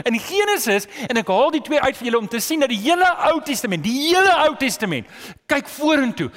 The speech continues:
in 'n verwagting, in 'n hoop dat Christus moet kom. Okay.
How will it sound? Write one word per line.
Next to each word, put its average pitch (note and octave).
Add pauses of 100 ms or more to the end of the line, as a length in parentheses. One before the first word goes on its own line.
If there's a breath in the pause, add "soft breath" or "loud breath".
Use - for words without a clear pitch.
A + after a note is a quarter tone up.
(180 loud breath)
in B3+
'n D4+
verwagting, G#3+ (280 loud breath)
in D4+
'n C4
hoop D4 (160 loud breath)
dat A3
Christus C4
moet G#3
kom. C3+ (340)
Okay. E3